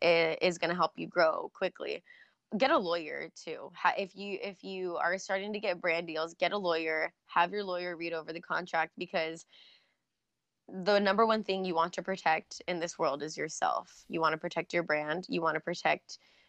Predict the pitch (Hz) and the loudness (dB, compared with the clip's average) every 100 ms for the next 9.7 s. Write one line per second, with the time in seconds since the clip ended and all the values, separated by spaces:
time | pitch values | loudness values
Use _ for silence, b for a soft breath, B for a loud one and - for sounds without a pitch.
0 | - 180 180 175 160 - 170 165 - 226 | -6 2 6 6 4 2 0 2 2 0
1 | 202 180 175 165 170 170 - 160 147 165 | 2 6 6 6 4 0 -6 -8 -8 -10
2 | 165 160 - 175 175 180 175 180 180 175 | -12 -16 -14 0 4 4 2 2 0 -2
3 | - 170 185 165 160 170 - b b b | -2 0 -2 -4 -8 -16 -20 b b b
4 | - - 160 156 135 135 107 - _ _ | -6 -2 -2 -2 -10 -12 -16 -20 _ _
5 | _ - _ _ _ - 208 196 190 180 | _ -20 _ _ _ -4 -2 0 0 0
6 | 196 180 180 175 165 160 - 190 190 202 | -4 -2 -2 0 -2 -2 -2 0 2 0
7 | 175 156 180 170 - - - 180 165 165 | -4 -6 -6 -4 -4 -4 0 4 4 4
8 | 190 185 214 196 170 196 214 214 - 175 | 2 2 0 -2 -2 -2 0 -2 0 -2
9 | 165 170 165 156 - - | -2 0 2 2 -2 -10